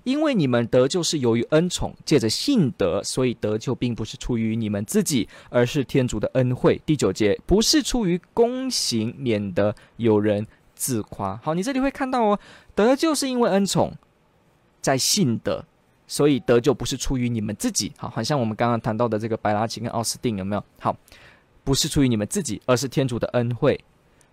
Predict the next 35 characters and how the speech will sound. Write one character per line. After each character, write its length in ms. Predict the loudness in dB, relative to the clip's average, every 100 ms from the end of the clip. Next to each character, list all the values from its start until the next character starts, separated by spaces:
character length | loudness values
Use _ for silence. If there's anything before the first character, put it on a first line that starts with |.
| -2
不 220 | 2 2
是 180 | 2 -2
出 240 | 0 0
于 80 | 2
你 100 | 0
的 140 | 0 -2 2
功 300 | 2 2 0
行， 400 | -2 -4 -8 -12 -18 -8
不 100 | -2
是 160 | -2 -2
出 180 | -4 -2
于 140 | -2
你 140 | -2 -2
的 120 | -6 -2
功 200 | 0 2
行， 240 | -2 -4 -6
哈， 120 | -4
免 260 | -2 -2 0
得 180 | 0 0
有 180 | 0 0
人 240 | 0 -2 -6
自 200 | -8 -8
夸。 300 | -6 -6 -6 -10 _ _
我 80 | -8
想 160 | -6 -6
这 80 |
个 100 | -6
部 140 | -8 -10
分 180 | -8 -4
我 100 | -2
们 160 | -4 -2
可 140 | -2
以， 260 | 0 -2 -4
这 160 | -4
个 260 | 0 0